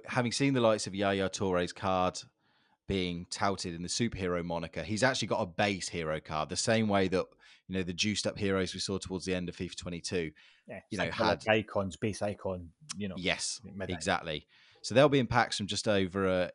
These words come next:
Speaker 1: just over a week's time of, you know, a week on Friday. And the, <laughs> I said the main crowd pleasing element is they don't have those superhero, uh, appearances in game. You will just get a nice regular card.
Speaker 2: I, yeah, but also, did you read that bit, Dan?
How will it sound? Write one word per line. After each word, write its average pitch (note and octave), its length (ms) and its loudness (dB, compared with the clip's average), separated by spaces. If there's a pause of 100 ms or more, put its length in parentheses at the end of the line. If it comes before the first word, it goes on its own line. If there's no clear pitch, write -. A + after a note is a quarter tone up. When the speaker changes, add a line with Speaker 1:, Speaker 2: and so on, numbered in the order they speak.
(140)
Speaker 1:
just - 180 -4
over F#2+ 180 2
a - 20 -2
week's F2 220 -4
time F2+ 200 -2
of, E2 140 -4 (180)
you F#2+ 60 -12
know, E2 100 -4
a - 20 -2
week F#2 280 -2
on E2+ 160 -2
Friday. E2+ 760 0 (600)
And G#2 480 4
the, F#2+ 180 -6
<laughs> - 60 -6
I A#2 60 0
said G2 220 -4
the F#2 60 -4
main B2 200 2
crowd G2+ 240 4
pleasing F2 260 -4
element F2 260 -4
is F2+ 140 -6
they G#2+ 160 0
don't A2 300 2
have F2+ 220 -6
those D#2+ 360 -4 (180)
superhero, E2 840 -4 (300)
uh, D#2+ 300 -2
appearances F2 640 -6
in B2+ 240 0
game. E2 400 0
You F#2+ 140 -2
will F#2+ 60 -4
just G2 160 -6
get - 120 -8
a G2 40 -8
nice F#2 420 -4
regular D#2 460 -10
card. C2 240 -12 (240)
Speaker 2:
I, D3+ 260 -6 (120)
yeah, B2+ 540 -8
but B2 120 -4
also, B2 420 -4
did G#2 280 -12
you A#2+ 60 -2
read A2+ 260 -4
that A#2 240 -4
bit, - 180 -10
Dan? G2+ 300 0